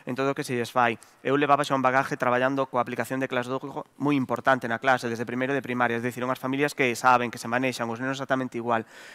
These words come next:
Entón, adaptar todo este tipo de contido non foi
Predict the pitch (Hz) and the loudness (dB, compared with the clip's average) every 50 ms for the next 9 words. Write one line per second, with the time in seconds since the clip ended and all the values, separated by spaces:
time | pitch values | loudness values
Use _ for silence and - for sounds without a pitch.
0 | - - 131 127 - 180 - 151 139 139 143 - 143 127 123 - - - - _ | -6 -4 -2 0 0 0 2 4 4 4 4 4 4 2 2 0 -6 -16 -20 _
1 | - 139 139 139 147 135 147 135 143 139 135 131 - 139 139 131 156 156 151 139 | -4 -4 -2 -2 -2 -4 -2 0 0 0 2 2 0 -2 0 0 0 0 2 2
2 | 143 143 - - - - _ - 135 139 131 - 139 135 139 139 135 | 0 0 -2 -8 -20 -16 _ 0 0 0 2 2 2 2 2 2 -2